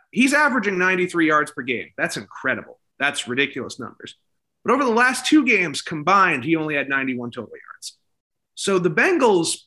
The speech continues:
they're starting to look like they might be pretenders. And in that same right, that's gonna lead to some, some lack of production for Ja'Marr Chase if they start to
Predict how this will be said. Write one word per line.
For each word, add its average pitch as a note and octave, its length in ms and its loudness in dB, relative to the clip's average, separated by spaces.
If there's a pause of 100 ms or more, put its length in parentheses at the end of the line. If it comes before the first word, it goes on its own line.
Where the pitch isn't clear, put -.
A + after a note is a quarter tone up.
(180)
they're A3 440 2
starting A#3 380 2
to F#3+ 60 -2
look F#3 260 -2
like D#3+ 220 -4
they F#3+ 160 2
might D#3 220 0
be C3 140 -2
pretenders. A#2 720 -8 (420)
And D3+ 120 0
in F#3 120 2
that G3 200 0
same A#3+ 400 0
right, F#3+ 320 0 (720)
that's G3 240 -2
gonna A#3 160 2
lead G3+ 280 2
to F3 100 -4
some, D#3 480 -2
some D#3 200 -8
lack D#3+ 280 -2
of D3 80 -6
production G3 420 0
for E3 140 -2
Ja'Marr D3 340 0
Chase - 760 -2
if A#2 100 -16
they D#3 180 0
start D#3 360 -2
to C3+ 280 -2